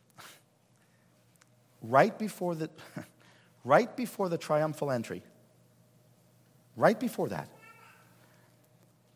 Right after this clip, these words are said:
and right after Jesus gives his third passion prediction, he says for the third time, "I'm gonna be crucified, I'm gonna die, and I'm gonna rise on the third day."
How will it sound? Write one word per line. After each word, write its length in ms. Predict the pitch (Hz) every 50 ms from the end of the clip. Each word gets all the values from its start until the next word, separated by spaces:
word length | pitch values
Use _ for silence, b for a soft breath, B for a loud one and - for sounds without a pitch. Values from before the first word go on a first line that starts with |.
| _ _ _ _ _ _ _ _ - - - _ - - _ _ _ _ _ _ _ _ _ _ _ _ _ _ _ _ _ _ _ _
and 360 | 151 151 147 135 120 117 127
right 280 | 170 214 269 285 254 - - -
after 460 | 196 220 247 247 - - - 180 156
Jesus 560 | 139 117 127 185 202 220 185 - 196 160 131
gives 300 | - - 196 185 170 -
his 260 | - 170 151 - -
third 460 | - - - 214 233 269 277 220 -
passion 500 | - - 233 233 233 220 - - 220 208
prediction, 600 | 190 - 202 175 175 202 196 - - - 165 - - - B B B B B B B B B
he 140 | B - 170
says 380 | 151 - - - 214 226 - -
for 140 | - 196
the 100 | 160 160
third 460 | 156 - - - - 302 349 339 233 -
time, 340 | - 139 107 92 82 - - - - -
"I'm 120 | - 123 127
gonna 160 | 135 135 131
be 100 | 117 113
crucified, 760 | - - - - 339 294 - - 160 - 104 90 82 - - -
I'm 120 | 101 113
gonna 220 | 113 127 123 110 - - - -
die, 440 | - 208 247 294 302 254 147 107 98 -
and 120 | - 131
I'm 100 | 127 123
gonna 160 | 120 131 120
rise 400 | 110 107 131 170 226 285 311 240
on 80 | 277 262
the 60 | 247
third 260 | - - - 220 202
day." 300 | 165 143 101 90 104 123